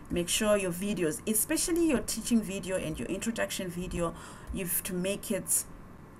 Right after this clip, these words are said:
that's like your selling point. Your students will see that, and that will definitely impress them. So yeah, this is,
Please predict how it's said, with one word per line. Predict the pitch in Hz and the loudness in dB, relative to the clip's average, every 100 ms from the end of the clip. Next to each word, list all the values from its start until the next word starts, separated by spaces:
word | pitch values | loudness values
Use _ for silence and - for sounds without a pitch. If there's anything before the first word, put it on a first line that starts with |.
| - - - | -16 -14 4
that's | 202 226 - | 4 4 2
like | 185 165 170 | 2 2 0
your | |
selling | 165 - 196 180 175 | -2 0 0 0 -2
point. | 170 180 156 101 85 | -2 -2 -2 -2 -6
Your | 170 | -4
students | 170 - 208 190 180 | -2 -2 -2 -2 -4
will | 151 | -2
see | 165 - 208 | 0 0 0
that, | 180 175 175 175 | 2 4 4 2
and | - 156 151 - - - - | -2 -2 -2 -6 -14 -16 -4
that | 175 175 | 0 0
will | |
definitely | 175 170 175 165 160 | 0 -2 -2 -2 -2
impress | 170 - 185 180 | -2 -2 0 2
them. | - 196 285 339 - - - - - | 2 4 2 2 -10 -16 -16 -16 -6
So | - - 202 180 175 | 2 6 8 6 6
yeah, | 175 202 156 - | 6 6 6 4
this | 170 196 | -2 -2
is, | 202 175 - | 2 2 2